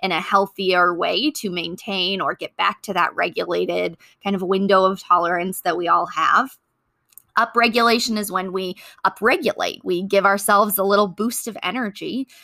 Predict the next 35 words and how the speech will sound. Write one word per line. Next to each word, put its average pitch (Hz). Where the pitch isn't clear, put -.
And 214
downregulation 214
is 196
when 202
we 196
have 190
to 185
reduce 196
or 202
suppress -
that 180
response 180
where 180
we 180
need 180
to 190
calm 180
ourselves 175
down. -
I 208
have 220
seen 226
a 190
lot 170
in 208
the 196
literature, 208
a 190
lot 196
in 202
classrooms 240
where 185
teachers 202
will 190
say, 185